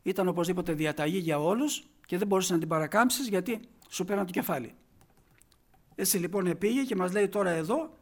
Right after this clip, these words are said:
συμπτωματικά που δεν είναι, θα εκπληρωθεί ο λόγος τώρα. Ότι η κοπέλα αυτή η Μαρία θα γεννήσει.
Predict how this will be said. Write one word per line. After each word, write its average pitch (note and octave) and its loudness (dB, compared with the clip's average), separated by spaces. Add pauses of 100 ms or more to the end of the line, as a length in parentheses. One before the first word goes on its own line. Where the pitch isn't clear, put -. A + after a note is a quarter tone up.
(120)
συμπτωματικά F3+ 2
που F#3+ 6
δεν G3+ 6
είναι, A#3+ 4 (640)
θα F3+ -4
εκπληρωθεί F#3 2
ο A3+ 4
λόγος G#3 2
τώρα. C#3+ -6 (1120)
Ότι E3+ -8 (840)
η D3+ -4
κοπέλα G#3 0
αυτή G#3 0
η G3+ 4
Μαρία F3+ 0
θα C4+ -4
γεννήσει. G3+ 0